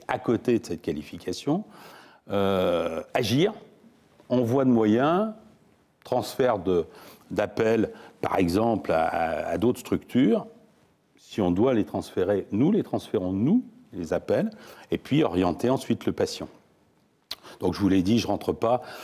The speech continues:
dans le détail, euh, ce, ce, ce, cette plateforme de régulation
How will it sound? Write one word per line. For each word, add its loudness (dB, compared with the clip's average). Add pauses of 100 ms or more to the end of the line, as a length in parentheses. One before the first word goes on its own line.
(160)
dans 0
le 2
détail, 2 (340)
euh, 2 (260)
ce, -2
ce, -2
ce, 0
cette -4
plateforme 2
de 4
régulation 2